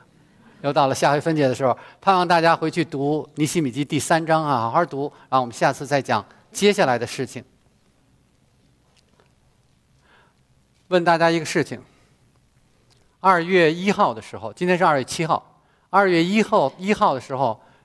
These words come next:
在谷歌的那个网页上，大家常常会在生活中用谷歌吧，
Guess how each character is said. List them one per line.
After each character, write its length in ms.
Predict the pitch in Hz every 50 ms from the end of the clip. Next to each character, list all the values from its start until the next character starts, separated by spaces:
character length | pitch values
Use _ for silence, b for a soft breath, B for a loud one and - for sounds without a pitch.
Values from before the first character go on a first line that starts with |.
| b b
在 240 | - - 170 156 143
谷 340 | 127 - - 135 120 117 117
歌 300 | 117 - 190 190 196 190
的 100 | 170 156
那 120 | 151 147 135
个 80 | 135
网 180 | 123 120 107 113
页 160 | 151 165 127
上， 240 | - 135 113 101 - -
大 140 | - 160 156
家 120 | 160 156 156
常 260 | - - 170 151 147
常 120 | 151 151
会 160 | 143 160 147
在 140 | 123 131 120
生 160 | - - 139
活 80 | 139 139
中 160 | 135 135 139
用 160 | 147 143 135
谷 180 | 123 - 110 101
歌 240 | 95 135 139 135 131
吧， 240 | 117 98 101 104